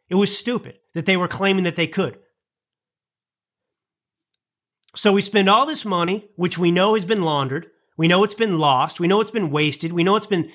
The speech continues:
sp-, spent, but not on the military conflict. We know this is corrupt.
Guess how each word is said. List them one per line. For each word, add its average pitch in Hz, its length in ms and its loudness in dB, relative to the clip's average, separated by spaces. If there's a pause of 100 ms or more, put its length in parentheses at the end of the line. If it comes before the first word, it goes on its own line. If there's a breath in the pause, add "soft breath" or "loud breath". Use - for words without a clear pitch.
sp-, - 420 -2
spent, - 640 -2 (680)
but 170 160 0
not 196 240 2
on 180 120 -4
the 156 60 -6
military 165 480 -4
conflict. 147 640 -10 (1400)
We 180 140 2
know 220 200 6
this 233 180 -4
is 240 80 -4
corrupt. 170 520 -2